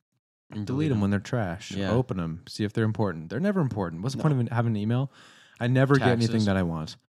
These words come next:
Speaker 2: Taxes. That's true.
Speaker 1: That's the only reason I have.
Speaker 2: I don't even want those either.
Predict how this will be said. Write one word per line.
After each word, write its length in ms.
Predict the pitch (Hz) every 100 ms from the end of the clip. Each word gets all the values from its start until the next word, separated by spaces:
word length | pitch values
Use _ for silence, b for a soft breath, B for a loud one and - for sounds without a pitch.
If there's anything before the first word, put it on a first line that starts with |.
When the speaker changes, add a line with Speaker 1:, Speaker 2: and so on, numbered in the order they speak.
| _ _ -
Speaker 2:
Taxes. 520 | - - - - - - -
That's 140 | 110
true. 140 | - 113
Speaker 1:
That's 120 | 104
the 80 | 104
only 180 | 98 95
reason 280 | 90 87 -
I 80 |
have. 320 | - 92 95 -
Speaker 2:
I 40 | 113
don't 160 | 113
even 200 | 104 87
want 240 | 87 101 101
those 220 | 85 82
either. 300 | 98 80 90